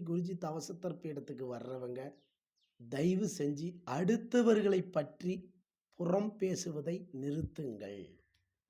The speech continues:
அவங்கவங்க என்னென்னமோ வேலையெல்லாம் வந்திருப்பாங்க. அதை நம்ம எதுக்கு பேசணும்? நம்ம எதுக்காக வந்தோம்? ம்? நம்ம எதுக்காக வந்தோமோ அதுதான் நம்ம நடந்துக்கணும். அடுத்தவர்களை இழிவு பண்ணுவதற்காக நீங்கள் நினைத்துவிட்டால்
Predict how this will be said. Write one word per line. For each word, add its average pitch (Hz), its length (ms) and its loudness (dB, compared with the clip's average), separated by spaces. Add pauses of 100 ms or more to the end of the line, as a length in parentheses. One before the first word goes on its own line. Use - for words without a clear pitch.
(680)
அவங்கவங்க 240 680 0
என்னென்னமோ 175 540 0
வேலையெல்லாம் 151 560 -4
வந்திருப்பாங்க. 120 540 -10 (920)
அதை 170 220 0
நம்ம 185 300 2
எதுக்கு 226 360 -2
பேசணும்? 135 280 -4
நம்ம 190 220 4
எதுக்காக 226 540 6
வந்தோம்? 143 280 -6 (600)
ம்? 170 200 -4 (380)
நம்ம 131 260 -6
எதுக்காக 165 480 -2
வந்தோமோ 151 280 -8
அதுதான் 127 500 -6 (320)
நம்ம 123 220 -6
நடந்துக்கணும். 107 540 -8 (640)
அடுத்தவர்களை 185 720 0
இழிவு 180 320 0
பண்ணுவதற்காக 143 880 -4
நீங்கள் 120 340 -6
நினைத்துவிட்டால் 123 800 -8